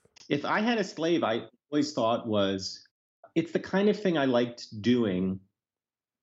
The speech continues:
And, and the, and, and the, uh, the premise is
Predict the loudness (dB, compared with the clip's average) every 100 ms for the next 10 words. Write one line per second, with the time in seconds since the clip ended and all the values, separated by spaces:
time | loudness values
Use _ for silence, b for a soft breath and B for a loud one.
0 | _ 0 0 0 2 2 2 0 0 0
1 | -2 -2 -2 -2 -2 0 2 2 0 -6
2 | _ _ _ _ _ _ -10 -6 -4 -2
3 | 0 2 2 2 0 -2 -8 -14